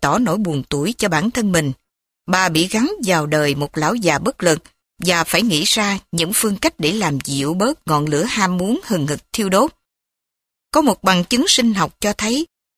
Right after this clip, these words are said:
ông Du đã gần gũi bà ít ra một lần, vì bà Nhu đã mang thai năm một nghìn chín trăm năm mươi chín. Nhưng điều đó dường như là một ngoại lệ trong cuộc sống cô đơn đầy thất vọng của bà. Khi bà Nhu mang thai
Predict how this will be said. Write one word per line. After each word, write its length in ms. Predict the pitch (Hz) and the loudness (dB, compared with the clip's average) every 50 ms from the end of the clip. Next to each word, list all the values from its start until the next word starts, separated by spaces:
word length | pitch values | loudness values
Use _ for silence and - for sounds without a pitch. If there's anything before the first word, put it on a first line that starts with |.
| _ _ | _ _
ông 200 | - 226 220 208 | 0 0 2 2
Du 140 | 220 214 208 | 0 0 2
đã 120 | 190 175 | 2 0
gần 320 | 214 202 185 175 151 135 131 | 2 2 2 0 0 0 -2
gũi 240 | 135 135 151 196 | -2 -2 -2 -2
bà 280 | 233 196 156 147 139 139 - | -2 -2 -2 -2 -2 -4 -4
ít 160 | - - - | -6 -6 -4
ra 180 | - 233 220 214 | -2 -2 0 0
một 240 | 202 160 151 - - | 0 -2 -2 -2 -2
lần, 220 | 165 151 139 131 - - - _ _ _ _ _ _ _ _ - | 0 0 0 -2 -4 -8 -14 _ _ _ _ _ _ _ _ -4
vì 200 | 180 202 196 190 | 0 0 0 2
bà 160 | 175 180 175 | 2 2 0
Nhu 280 | 170 180 214 240 233 233 | 0 0 0 0 0 0
đã 180 | 214 196 156 185 | -2 -2 -2 0
mang 240 | 233 233 214 220 | 0 0 0 0
thai 380 | 214 - 226 220 214 214 214 196 - _ | -4 -4 -2 0 0 0 0 -4 -6 _
năm 220 | - 180 202 196 | -2 -2 0 0
một 220 | 170 151 139 - - | 0 -2 -4 -2 -2
nghìn 200 | 165 151 139 127 | -2 0 0 -2
chín 200 | - 202 208 262 - | -2 -4 -4 -4 -4
trăm 160 | 226 202 202 | -2 -2 0
năm 120 | 196 190 190 | 0 0 0
mươi 100 | 190 185 | -2 -2
chín. 280 | - - 208 233 294 - - _ _ _ _ _ _ _ _ _ _ | 0 0 2 2 0 0 -6 _ _ _ _ _ _ _ _ _ _
Nhưng 200 | - 226 254 233 | 2 2 4 4
điều 160 | 208 185 160 | 4 4 4
đó 260 | 147 156 165 208 302 392 - _ | 2 2 0 0 -2 -4 -4 _
dường 240 | - 185 185 170 175 | 2 2 4 2 4
như 140 | 202 254 247 | 2 2 2
là 240 | 220 180 170 156 | 2 2 0 0
một 260 | 147 143 139 135 - - | 0 0 -2 -4 -4 -2
ngoại 180 | 156 143 151 | -2 -2 0
lệ 240 | 160 156 147 139 139 | 0 0 0 -2 -2
trong 160 | - - 214 - | -2 -4 -4 -4
cuộc 180 | - 147 147 - | -4 -2 0 0
sống 240 | - - 208 240 294 - | 0 2 2 0 -2 -2
cô 140 | 220 208 | -2 -2
đơn 300 | 202 190 208 208 208 202 - - | -2 0 0 0 0 -2 -2 -4
đầy 220 | 170 156 151 135 - - | -2 -2 -2 -2 -4 -6
thất 140 | 277 311 - - | -8 -8 -4 -4
vọng 160 | 160 143 135 131 | -2 -2 -2 -2
của 120 | - 220 | -4 -2
bà. 280 | 190 160 143 135 127 - _ _ _ _ _ _ _ _ _ _ _ - | 0 0 0 -2 -4 -8 _ _ _ _ _ _ _ _ _ _ _ -4
Khi 220 | - 262 262 254 | 0 0 2 2
bà 180 | 220 190 170 156 | 2 0 0 0
Nhu 260 | 147 165 226 247 240 | 0 0 0 2 2
mang 260 | 220 226 226 226 220 | 4 2 2 2 0
thai 320 | - - 220 214 214 214 | -2 -2 -2 0 0 -2